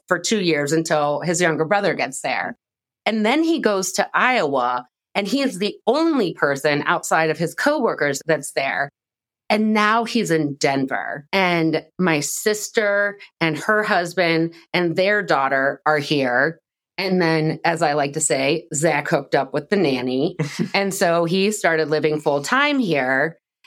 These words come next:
Speaker 1: And then two years ago, his mom and dad moved out here. And then last month, his brother and his brother's girlfriend, Andrea, moved out here. So over the course of this time,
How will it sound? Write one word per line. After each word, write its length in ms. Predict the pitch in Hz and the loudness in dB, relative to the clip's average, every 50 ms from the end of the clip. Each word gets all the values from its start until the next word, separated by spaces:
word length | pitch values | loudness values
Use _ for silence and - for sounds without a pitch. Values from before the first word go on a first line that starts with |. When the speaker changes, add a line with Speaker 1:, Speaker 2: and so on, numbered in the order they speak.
| _ _ | _ _
Speaker 1:
And 480 | - 196 185 180 175 170 170 160 160 160 | 0 0 2 2 2 0 -2 -2 -2 -2
then 360 | 196 190 180 185 190 175 - - - | 0 0 0 0 0 -2 -2 -4 -4
two 240 | - - 294 320 | -2 0 0 0
years 380 | 311 233 160 143 139 139 139 143 | 0 0 0 0 0 0 0 0
ago, 460 | 165 156 147 139 143 147 156 180 - - | 0 0 2 2 2 2 0 0 -2 -2
his 260 | - - 240 294 294 220 | -2 -2 0 0 0 0
mom 240 | 196 160 139 139 139 | 0 0 0 0 0
and 120 | 135 135 | 0 0
dad 240 | 143 135 135 135 127 | 0 0 0 0 -2
moved 280 | 143 139 131 123 123 131 | -2 -2 -2 -4 -2 -2
out 220 | 135 131 98 - | -2 -2 -2 -2
here. 400 | 160 156 139 143 156 175 185 180 - - _ _ _ - | 0 0 0 0 0 -2 -4 -6 -12 -20 _ _ _ -2
And 120 | 220 226 | 0 0
then 180 | 233 226 233 226 | 2 0 0 2
last 320 | 220 226 220 226 220 - - | 0 0 0 0 -2 -2 -2
month, 320 | 269 269 254 220 202 - 196 | -2 0 0 -2 -2 -2 0
his 260 | 190 233 233 233 190 | 0 0 0 0 -4
brother 640 | 170 165 208 226 254 277 240 180 160 156 160 - - | -4 0 0 0 0 2 0 0 0 0 0 -2 -2
and 140 | - 196 196 | -2 -2 0
his 180 | 190 202 - - | -2 -2 -2 -2
brother's 340 | - 202 196 202 190 185 - | -2 0 0 0 0 -2 0
girlfriend, 380 | - 170 170 170 180 170 170 175 | 0 0 0 0 0 -2 -2 0
Andrea, 460 | 214 277 311 320 262 214 202 160 143 135 | 0 0 2 2 2 2 2 2 2 2
moved 300 | 143 147 139 135 135 143 | 2 0 0 0 0 0
out 180 | 139 127 - | -2 0 0
here. 300 | 156 156 123 - - - - - - - - - - | -2 -2 -2 -4 -6 -10 -12 -18 -20 -20 -20 -12 -8
So 460 | - - 233 226 220 214 214 196 208 - - _ - | -4 -2 -2 0 0 0 0 0 -2 -6 -8 _ -2
over 240 | - 339 349 285 254 | 0 0 2 2 2
the 160 | 190 165 165 | 0 0 -2
course 400 | - - - 240 240 262 262 - | -4 -4 -2 -2 0 -2 -2 -2
of 140 | 170 147 139 | -2 -2 0
this 300 | 151 143 143 143 - - | 0 -2 -2 -2 -6 -10
time, 680 | - - - 269 269 180 143 131 127 123 127 131 131 | -6 -2 0 0 0 0 0 -2 -2 -2 -4 -4 -6